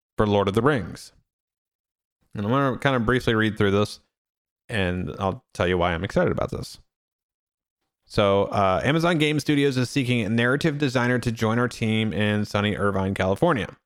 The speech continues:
The designer will work with our design director to tell gripping tales of Middle-earth, its history, and its peoples, building world settings,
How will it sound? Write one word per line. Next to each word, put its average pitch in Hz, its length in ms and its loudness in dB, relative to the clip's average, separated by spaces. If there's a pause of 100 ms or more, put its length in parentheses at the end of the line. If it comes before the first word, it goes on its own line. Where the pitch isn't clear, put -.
(240)
The - 60 -6
designer 107 400 0
will 110 240 2
work 104 260 0
with 104 140 -2
our 98 80 0
design 107 440 -2
director 139 500 0
to - 140 -16
tell 92 180 0
gripping 147 640 0
tales 117 640 0
of 104 200 -4
Middle-earth, 107 640 0 (340)
its - 180 -6
history, 156 520 0
and 117 180 0
its 143 140 -4
peoples, 117 540 -2 (640)
building 107 280 0
world 131 360 2
settings, 156 560 0